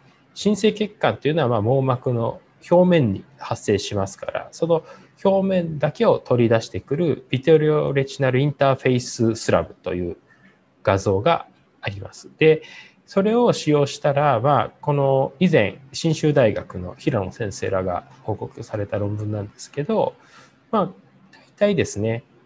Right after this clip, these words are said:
八十パーセントぐらいはオーシーティーアンジオグラフィーのブイアールアイモードで、新生血管というのは、まあ、発-、発見してる、することができたよというふうな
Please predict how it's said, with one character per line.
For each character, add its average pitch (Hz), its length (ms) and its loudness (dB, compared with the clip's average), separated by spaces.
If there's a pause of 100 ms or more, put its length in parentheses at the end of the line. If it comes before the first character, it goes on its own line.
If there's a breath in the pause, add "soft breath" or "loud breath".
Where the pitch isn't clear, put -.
(140)
八 151 300 -2
十 208 160 -4
パ - 320 0
ー 214 60 4
セ 220 120 -2
ン 214 100 -4
ト 208 120 -4
ぐ 196 140 -8
ら 185 140 2
い 120 100 0
は 127 360 0 (120)
オ 135 80 2
ー 143 40 2
シ 135 140 -2
ー 127 120 -4
テ 131 100 -2
ィ - 20 2
ー 123 40 0
ア - 40 -2
ン 123 60 -6
ジ 123 80 -4
オ 117 80 -2
グ 113 100 -2
ラ 104 160 0
フ - 80 -16
ィ 98 180 -6
ー 120 40 -6
の 165 180 -4
ブ 117 240 -2
イ 110 80 0
ア 107 60 -2
ー - 20 -2
ル 110 100 -4
ア 107 80 -2
イ 107 60 -4
モ 101 260 -4
ー - 40 -16
ド - 200 -12 (120)
で、 170 360 -2 (280 soft breath)
新 113 180 -2
生 98 160 -4
血 104 180 -6
管 104 180 -10
と - 80 -8
い - 20 -4
う - 20 -4
の 208 80 -2
は、 170 40 -2
ま 110 80 0
あ、 - 100 -10 (680)
発-、 - 460 -8
発 - 160 -4
見 147 180 -2
し - 120 -14
て 90 100 -6
る、 - 140 -14 (260)
す - 160 -12
る 107 60 -6
こ 135 100 -8
と 185 100 -6
が 160 80 0
で - 120 -8
き - 80 -20
た - 100 -12
よ - 220 -14
と - 80 -20 (640)
い 139 80 0
う 131 40 2
ふ 131 180 -2
う 127 40 -2
な 151 300 -4